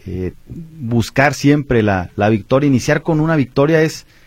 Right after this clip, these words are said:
te, te va a dar más confianza en el trabajo, ¿no? Y Atlas lo, lo ha logrado. Ya que lo comentabas, es, es importante ver ahora el desenvolvimiento del equipo con, con un rival de, de alta jerarquía como lo es, eh, la máquina celeste de la Cruz Azul, que seguramente va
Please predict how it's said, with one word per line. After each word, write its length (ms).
te, 160
te 100
va 140
a 120
dar 140
más 180
confianza 440
en 80
el 80
trabajo, 360
¿no? 220
Y 140
Atlas 440
lo, 340
lo 220
ha 60
logrado. 500
Ya 140
que 80
lo 80
comentabas, 640
es, 220
es 160
importante 540
ver 120
ahora 140
el 60
desenvolvimiento 720
del 100
equipo 400
con, 260
con 180
un 120
rival 340
de, 300
de 100
alta 180
jerarquía 420
como 240
lo 120
es, 240
eh, 580
la 100
máquina 300
celeste 420
de 80
la 120
Cruz 180
Azul, 260
que 80
seguramente 540
va 300